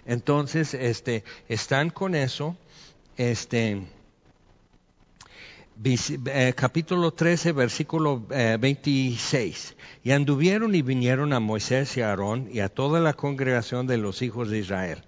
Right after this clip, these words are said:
en el desierto de Parán, en Cades, bien en medio, en el centro de, del, de la península de Sinaí,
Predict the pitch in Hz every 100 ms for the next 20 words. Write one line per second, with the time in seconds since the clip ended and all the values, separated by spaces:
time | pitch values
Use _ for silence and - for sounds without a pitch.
0 | - - - - 95 107 107 101 - 123
1 | 127 143 143 147 143 120 101 101 - 110
2 | 104 139 131 107 101 117 - - - _
3 | 87 101 123 151 170 139 123 123 113 113
4 | 113 104 101 131 139 143 143 147 110 95
5 | 92 87 95 92 87 98 90 95 92 -
6 | 104 107 110 123 117 104 92 90 80 -
7 | _ _ _ - 104 98 98 117